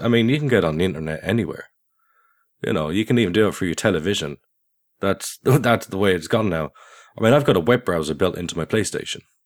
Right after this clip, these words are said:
Don't get me wrong, it's the most insecure browser in the world, but I've got one. I think the desktop's still gonna remain important for a while. I think we got another few years out of it.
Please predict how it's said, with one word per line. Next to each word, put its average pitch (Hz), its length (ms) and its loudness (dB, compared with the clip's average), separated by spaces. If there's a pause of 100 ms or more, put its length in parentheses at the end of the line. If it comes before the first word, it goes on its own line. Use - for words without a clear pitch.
(420)
Don't 139 140 6
get 104 80 4
me 104 60 6
wrong, 104 200 4
it's 80 200 -6
the 101 40 -2
most 98 220 -2
insecure 98 520 0
browser 82 480 0 (640)
in 175 280 2
the 135 80 6
world, 117 640 2 (580)
but 147 160 6
I've 107 180 0
got 113 280 2
one. 73 220 -8 (840)
I - 240 -2
think 165 480 0 (220)
the 135 200 2
desktop's 139 460 2
still 156 220 2
gonna 143 160 2
remain 113 280 4
important 90 380 0
for 117 200 0
a 117 40 4
while. 80 440 -2
I 104 80 -2
think 147 180 2
we 151 60 2
got 143 140 4
another 123 280 2
few 107 220 0
years 90 340 2
out 76 160 -4
of 71 100 -12
it. 90 220 -2